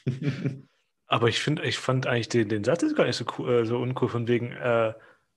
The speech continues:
Speaker 2: er kann doch viel selber machen. Eigentlich ist ja das, wo wir hin wir wollen, dass die, dass Teams, dass, dass Kolleginnen und Kollegen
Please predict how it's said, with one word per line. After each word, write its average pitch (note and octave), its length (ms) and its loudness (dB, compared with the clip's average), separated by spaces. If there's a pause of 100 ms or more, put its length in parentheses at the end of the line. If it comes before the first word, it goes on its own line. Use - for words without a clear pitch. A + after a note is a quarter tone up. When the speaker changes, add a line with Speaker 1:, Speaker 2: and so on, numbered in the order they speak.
(300)
Speaker 2:
er - 80 -2
kann D3 220 2
doch D3 120 0
viel C#3+ 220 4
selber G3+ 280 6
machen. B2 260 0
Eigentlich A#2 180 -4
ist - 120 -6
ja F3+ 120 4
das, C#3+ 280 2
wo B2 200 4
wir A2+ 80 2
hin B2+ 140 2
wir B2+ 120 6
wollen, D#3 260 6
dass A2+ 200 0
die, B2 240 0
dass A#2 240 -4
Teams, E3 400 0
dass, - 200 -4 (180)
dass A#2+ 200 -2
Kolleginnen C3 400 2
und C3+ 60 -2
Kollegen C3+ 460 2